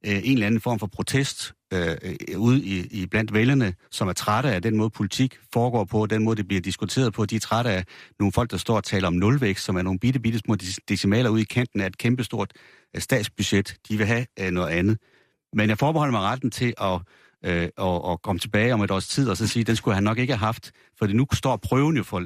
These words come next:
for, øh, Alternativet. Nu skal de vise sig, at de kan gøre sig gældende i et Folketing,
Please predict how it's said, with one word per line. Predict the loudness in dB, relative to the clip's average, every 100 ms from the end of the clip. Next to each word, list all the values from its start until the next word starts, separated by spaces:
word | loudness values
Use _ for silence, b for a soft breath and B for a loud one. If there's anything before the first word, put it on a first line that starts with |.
| -6
for, | -6
øh, | -6 -6 -6 -4
Alternativet. | 0 2 2 2 0 0 B B B
Nu | 0
skal | 4
de | 6 6
vise | 2 2
sig, | 0
at | -2
de | -2
kan | -2
gøre | 0 -2
sig | -2
gældende | 0 2 4 2 0
i | -4
et | -2
Folketing, | -2 -2 0 -2